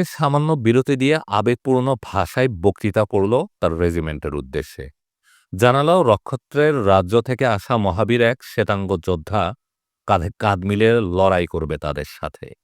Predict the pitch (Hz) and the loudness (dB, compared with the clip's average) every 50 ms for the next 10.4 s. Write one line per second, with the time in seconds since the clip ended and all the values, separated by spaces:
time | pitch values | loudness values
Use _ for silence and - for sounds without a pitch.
0 | _ _ _ _ _ _ _ _ _ _ _ _ - - 202 202 - 220 202 220 | _ _ _ _ _ _ _ _ _ _ _ _ 2 4 4 4 4 4 2 2
1 | 180 117 95 92 113 139 143 156 180 185 180 175 202 190 170 - 170 151 143 - | 2 0 -2 0 0 0 2 2 2 2 2 0 -2 -2 0 2 2 2 2 2
2 | - - 180 165 143 151 135 - 165 151 165 160 - - 139 123 117 _ - 147 | 2 0 0 2 0 -2 -2 -2 0 0 0 0 0 0 0 0 0 _ -2 -4
3 | 131 110 92 98 101 104 107 117 117 139 143 147 147 120 - - 120 104 110 135 | -2 -2 0 2 2 4 4 2 0 0 0 0 -2 -2 -2 -2 -2 -2 -2 -4
4 | _ _ _ _ _ _ _ _ _ _ - 127 113 104 107 98 95 90 82 - | _ _ _ _ _ _ _ _ _ _ 2 2 4 4 4 2 2 -2 -2 -4
5 | 90 78 - 87 85 - - 87 78 78 73 71 69 67 65 - _ _ _ _ | -6 -4 -2 -4 -4 -2 -4 -6 -4 -4 -4 -4 -6 -8 -10 -12 _ _ _ _
6 | _ _ _ _ _ _ - 101 101 123 135 160 151 - 117 120 127 123 135 139 | _ _ _ _ _ _ -6 0 2 4 4 4 2 2 2 2 4 4 2 -2
7 | 131 160 170 - - - - 120 - - 135 131 127 127 104 123 - - 113 104 | -2 -2 -4 -4 -4 -4 -4 -2 0 0 0 2 2 2 0 0 -2 0 -2 0
8 | 107 131 214 269 - - 110 95 80 76 78 76 71 - - - - - _ _ | 0 -2 -4 -6 -8 -6 -6 -6 -4 -4 -6 -6 -6 -8 -10 -12 -12 -14 _ _
9 | _ _ _ _ _ _ _ _ _ _ _ _ _ _ _ _ _ - 107 120 | _ _ _ _ _ _ _ _ _ _ _ _ _ _ _ _ _ -2 0 0
10 | 127 - 175 165 160 180 175 | 2 2 2 2 2 2 2